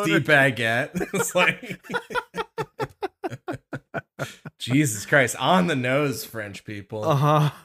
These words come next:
Speaker 1: Yeah.
Speaker 2: Um, well, anyways, let's talk about this difference in tone between these two movies, because it is not an accident, and it's not fully on Don Coscarelli. In fact, a lot of it probably isn't.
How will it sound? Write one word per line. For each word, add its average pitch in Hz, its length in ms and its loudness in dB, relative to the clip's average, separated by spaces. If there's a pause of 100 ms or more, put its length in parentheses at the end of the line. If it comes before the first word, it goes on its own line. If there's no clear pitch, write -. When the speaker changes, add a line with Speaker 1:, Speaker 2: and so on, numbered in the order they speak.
(160)
Speaker 1:
Yeah. 120 280 2
Speaker 2:
Um, 120 260 -4 (580)
well, 165 140 6
anyways, 151 560 2
let's 202 260 -4
talk 202 300 2
about 117 580 0
this 117 340 -6 (100)
difference 139 520 -2
in 107 160 -8
tone 107 420 -8
between 101 340 -12
these 98 220 -10
two 104 140 -14
movies, 92 440 -14
because 95 380 -18
it 101 80 -10
is 143 240 -2
not 117 540 -2 (540)
an 110 120 -8
accident, 92 840 -6
and 233 180 -12
it's 285 200 -14
not 302 480 -10 (720)
fully 127 960 2 (140)
on 120 260 -2
Don 123 280 -2
Coscarelli. 117 580 -4
In 92 120 -8
fact, 101 360 -10
a - 60 -14
lot 143 180 -12
of 135 60 -10
it 110 100 -16
probably 113 500 -8
isn't. 110 460 -8